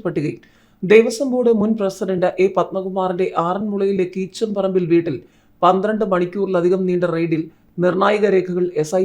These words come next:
ടി പിടിച്ചെടുത്തു. സി ഐയുടെ നേതൃത്വത്തിൽ വനിതാ പോലീസ് അടങ്ങുന്ന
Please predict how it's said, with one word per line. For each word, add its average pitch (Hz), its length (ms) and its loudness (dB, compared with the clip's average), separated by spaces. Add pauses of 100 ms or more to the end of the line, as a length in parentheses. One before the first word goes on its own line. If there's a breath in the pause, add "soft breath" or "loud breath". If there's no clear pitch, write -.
ടി 185 120 -2
പിടിച്ചെടുത്തു. 135 440 -10 (440 soft breath)
സി 233 80 -2 (100)
ഐയുടെ 254 260 0
നേതൃത്വത്തിൽ 208 560 -2
വനിതാ 180 240 0 (120)
പോലീസ് 196 320 0
അടങ്ങുന്ന 180 300 -2